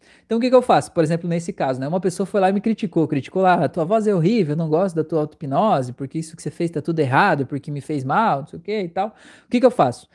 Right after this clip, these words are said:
Eu imagino essa pessoa aqui do lado, reconheço, olho pra ela, peço perdão pra ela mentalmente, né? Por ter causado aquela experiência nela,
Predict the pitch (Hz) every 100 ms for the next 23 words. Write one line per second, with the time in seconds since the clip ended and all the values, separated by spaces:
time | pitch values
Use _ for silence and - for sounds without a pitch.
0 | - - 247 302 220 277 233 233 202 -
1 | 165 151 180 247 170 196 349 311 180 180
2 | 226 190 170 277 - 175 202 - 165 170
3 | 262 - 190 202 - 196 156 185 220 180
4 | 185 165 196 240 180 180 269 196 190 269
5 | 190 156 143 135 156 160 165 160 147 151
6 | 151 143 - 151 156 160 156 190